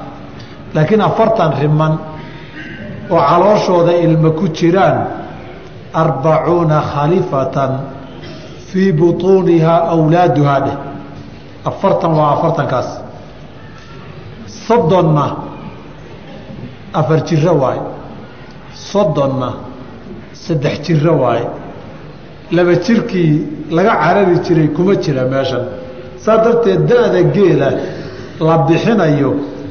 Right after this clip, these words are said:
soddon saddex jir iyo soddon afar jir iyo afartan riman wey,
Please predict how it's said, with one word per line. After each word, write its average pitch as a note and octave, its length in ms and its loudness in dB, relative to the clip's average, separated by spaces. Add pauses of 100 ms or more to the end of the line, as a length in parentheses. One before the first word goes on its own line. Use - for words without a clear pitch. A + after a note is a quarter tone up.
(160)
soddon F3+ 560 2 (140)
saddex D3+ 380 0
jir F3+ 180 4 (640)
iyo E3+ 200 4
soddon E3+ 480 2
afar D#3 280 2 (120)
jir F3+ 180 0 (560)
iyo F3 200 4
afartan G#3 520 2
riman E3+ 340 2
wey, A2+ 160 0